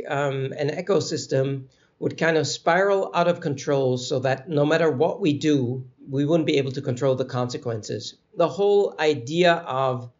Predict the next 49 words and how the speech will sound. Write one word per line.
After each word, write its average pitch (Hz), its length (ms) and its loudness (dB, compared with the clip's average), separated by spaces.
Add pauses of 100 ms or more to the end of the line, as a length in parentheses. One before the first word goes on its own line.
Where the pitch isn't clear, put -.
limiting 170 680 2
warming 131 680 4
or 131 240 4
limiting 143 1000 -2
climate 160 300 0
change 123 440 -2 (440)
is 175 300 4
to 175 120 -2
stay 185 520 2
away 156 580 4
from 135 400 -2
that 127 280 -2
cliff 170 280 0 (120)
as 139 200 -4
much 147 240 0
as 120 240 -6
possible. 131 720 -4 (480)
And 156 100 4
I 156 60 4
think 208 220 4
that's, 170 400 0 (480)
has 151 240 -4
been 175 260 2
a 156 120 -4
little 170 200 2
bit 165 140 4
of 139 120 4
a 135 60 2
min-, 156 300 2
misconception 156 800 -4
for 123 80 -2
the 127 80 0
last 135 320 2
few 147 160 -4
years 143 340 4
about 135 240 -2
the 131 80 -8
two 160 160 -4
degree 143 320 0
goal. 117 400 -2
It's 123 200 -6
not 220 180 4
a 214 60 4
target 170 540 0
where 147 220 6
we 139 200 -2
want 143 240 0
to 139 60 2
be, 165 420 -2